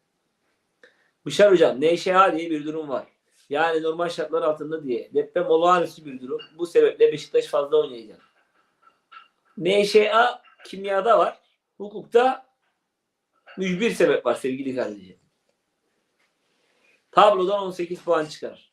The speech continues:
Büşra Terim. Oha, yok daha neler. Neye dedin? Eşim rahatsızlandığı için hastaneye getirdim ama seni dinliyorum. Eşimden sana bir mesaj var. Allah hepinize akıl fikir versin diyor.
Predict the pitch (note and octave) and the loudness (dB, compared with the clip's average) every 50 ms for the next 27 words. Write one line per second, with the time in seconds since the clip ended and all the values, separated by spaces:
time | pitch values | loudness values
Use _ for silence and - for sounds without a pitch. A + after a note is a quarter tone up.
0 | _ - C#3 C3+ C3 - D#3+ D#3 C#3+ C#3+ C3+ B2 A#2 A2+ G#2+ _ _ _ _ _ | _ -16 -16 -14 -8 -2 0 0 0 0 -2 -8 -8 -8 -14 _ _ _ _ _
1 | _ _ _ _ _ _ D3 D3 D3 C#3 D#3+ E3+ D#3+ D3 D#3+ E3+ E3+ - _ - | _ _ _ _ _ _ 0 0 2 4 4 4 4 4 2 0 -2 -4 _ -2
2 | C#3 C#3+ D3+ D#3 D#3 C#3+ B2 A#2 A#2 - _ _ _ _ _ _ C3+ D3+ F3 F#3+ | -2 0 0 -2 -4 -6 -10 -12 -14 -18 _ _ _ _ _ _ -10 -8 -8 -8
3 | F3+ D3+ B2+ C#3 - - - - - _ _ _ _ _ _ _ _ _ _ _ | -10 -12 -12 -14 -16 -18 -20 -20 -20 _ _ _ _ _ _ _ _ _ _ _
4 | _ _ _ _ _ _ _ _ _ _ _ _ _ _ _ _ _ _ _ _ | _ _ _ _ _ _ _ _ _ _ _ _ _ _ _ _ _ _ _ _
5 | _ _ _ - - - _ _ _ _ _ _ _ _ _ _ _ _ _ _ | _ _ _ -20 -20 -20 _ _ _ _ _ _ _ _ _ _ _ _ _ _
6 | _ _ _ _ _ _ _ C3 B2+ C3 - G3+ G3 F3 E3+ E3+ E3+ E3 - F3 | _ _ _ _ _ _ _ -8 -8 -6 -6 -4 2 4 4 4 4 2 -2 -6
7 | E3+ F3 E3+ E3+ F3+ F#3+ F#3 - F#3 F3 E3+ E3 - - D#3+ D#3+ F3 F#3+ F#3 E3 | -4 -4 -4 -2 -4 -6 -6 -6 -4 -4 -4 -4 -2 -2 -2 -2 0 0 -2 -2
8 | D#3+ D#3 D3 C#3+ E3+ D#3+ D3+ D#3+ D#3 D3+ - D#3 D#3+ E3 E3 D3 B2+ A#2+ A#2+ A#2+ | -2 -6 -6 -8 -4 -2 0 -2 -2 -2 -4 -6 -6 -6 -8 -6 -4 -4 -4 -4
9 | A2+ B2+ B2+ - D#3 D#3+ D#3+ D#3 D#3 D#3+ D#3 D#3 D#3 D#3 D3+ C#3+ C3 D#3 D3+ D3+ | -6 -12 -12 -10 -6 -6 -4 -4 -4 -4 -6 -6 -6 -8 -14 -12 -4 -2 -2 -2
10 | C3 C#3+ C#3+ B2+ D3+ C#3 D3 D3+ D3+ D#3 D3+ D3 C#3 C#3 D#3+ C#3+ - - C#3+ - | -2 -6 -6 -6 -6 -2 -2 -2 -2 -2 -6 -8 -4 -2 -2 -2 -2 -6 -14 -20
11 | _ _ D3+ C3+ B2 A#2+ A2+ - A#2+ A2+ A2+ G#2+ G#2 | _ _ -4 0 0 0 0 -4 -12 -18 -18 -18 -18